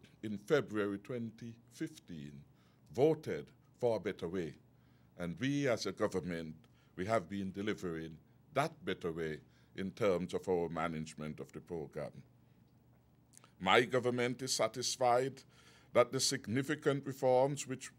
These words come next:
which we have made to the C B I program since coming to office, our high level of cooperation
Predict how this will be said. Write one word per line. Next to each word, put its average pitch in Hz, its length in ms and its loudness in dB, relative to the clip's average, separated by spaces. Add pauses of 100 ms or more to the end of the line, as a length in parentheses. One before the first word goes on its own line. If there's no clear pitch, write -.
(180)
which 147 300 0 (380)
we 139 200 2
have 123 340 4
made 123 480 4 (440)
to 143 80 0
the 127 100 -4
C 147 220 0
B 127 180 2
I 131 160 6
program 127 600 -4
since 131 340 -6
coming 127 480 -2
to 123 180 -8
office, 131 640 2 (500)
our 131 220 8
high 139 280 6
level 135 380 2
of 127 200 -2
cooperation 120 920 2